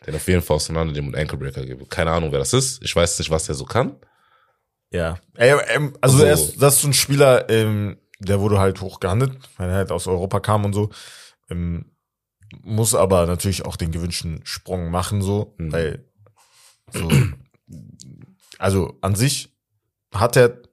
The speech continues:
Speaker 2: tolle Anlagen, so,
Speaker 1: Hm.
Speaker 2: aber so
Speaker 1: Spielt
Speaker 2: die
Speaker 1: der
Speaker 2: Zeit
Speaker 1: Point
Speaker 2: läuft
Speaker 1: Guard?
Speaker 2: ihm davon. Nee, Shooting Guard.
Speaker 1: Shooting Guard? War der bei
Speaker 2: Ja.
Speaker 1: Denver vorher?
Speaker 2: Nee, er war schon immer bei Washington.
Speaker 1: Ah, okay,
Speaker 2: Wir haben
Speaker 1: krass,
Speaker 2: ihn
Speaker 1: da weiß ich
Speaker 2: gepickt.
Speaker 1: echt keinen Plan, wer das ist.
Speaker 2: Ja, das ist auch so ein Pick, der so halt so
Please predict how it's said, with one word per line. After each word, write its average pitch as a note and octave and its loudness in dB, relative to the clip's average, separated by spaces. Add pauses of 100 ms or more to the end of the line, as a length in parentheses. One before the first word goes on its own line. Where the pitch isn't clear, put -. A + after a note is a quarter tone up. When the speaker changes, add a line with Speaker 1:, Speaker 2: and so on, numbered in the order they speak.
(640)
Speaker 2:
tolle B2 2
Anlagen, C#3 2
so, D3+ 0
Speaker 1:
Hm. D2 -12 (580)
Speaker 2:
aber F2+ 2
so F2 -6
Speaker 1:
Spielt F#2 -2
Speaker 2:
die - -2
Speaker 1:
der F#2+ 2
Speaker 2:
Zeit A2 4
Speaker 1:
Point C3+ 2
Speaker 2:
läuft G#2 2
Speaker 1:
Guard? - -2
Speaker 2:
ihm F2+ -2
davon. F2 -6 (100)
Nee, E2+ -6
Shooting F2+ -4
Guard. - -8
Speaker 1:
Shooting F#2 -8
Guard? F#2+ -4 (160)
War G2+ 0
der G#2 0
bei E2+ 0
Speaker 2:
Ja. D#2 -2
Speaker 1:
Denver C3 2
vorher? G2+ -4 (560)
Speaker 2:
Nee, G2+ -2
er G2 4
war F#2 0
schon F#2+ -4
immer F2 -4
bei D#2 -10
Washington. D#2 -10
Speaker 1:
Ah, A#2+ 0
okay, - -10
Speaker 2:
Wir E2+ -4
haben E2+ -6
Speaker 1:
krass, D#2+ -6
Speaker 2:
ihn D#2+ -8
Speaker 1:
da D2 -6
weiß D2 -6
ich D#2+ -4
Speaker 2:
gepickt. D#2 -10
Speaker 1:
echt - -14
keinen C#2 -10
Plan, C#2+ -12
wer C#2 -14
das - -16
ist. - -12
Speaker 2:
Ja, D2 -6 (200)
das F2 -2
ist - -8
auch E2+ -2
so - -6
ein E2 -4
Pick, - -6
der D#2+ -4
so D#2 -6
halt D#2 -6 (120)
so D#2+ -8